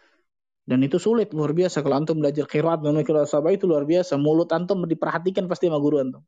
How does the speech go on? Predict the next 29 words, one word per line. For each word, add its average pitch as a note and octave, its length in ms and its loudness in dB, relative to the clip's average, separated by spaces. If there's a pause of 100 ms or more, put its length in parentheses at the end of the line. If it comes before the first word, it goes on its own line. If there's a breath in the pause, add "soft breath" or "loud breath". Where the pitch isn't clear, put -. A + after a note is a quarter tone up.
(640)
A, E3 480 0 (160)
ghain, E3+ 640 0
fa, E3 320 -2
dan E3+ 160 0
lain E3+ 80 0
sebagainya, E3+ 640 0
ta. F3 400 -2 (1040)
Itu - 80 2
luar G3 240 2
biasa. F#3 400 -2 (400 soft breath)
Kalau A#3+ 400 0
orang B3+ 320 0
itu C4 240 0
belajar G#3+ 560 0
ilmu A#3+ 400 2
alat, A3 480 0
disebutkan F3 400 0
oleh D#3+ 80 -2
para D3+ 160 0
ulama, D#3+ 240 0
ilmu F#3 320 2
alat. D#3 400 0 (160)
Contohnya E3 320 0
tadi C#3+ 240 -2
ilmu C#3 160 0
tajwid, C#3 640 0
ilmu C#3+ 160 0
bahasa C3+ 240 -2
Arab, C#3+ 640 2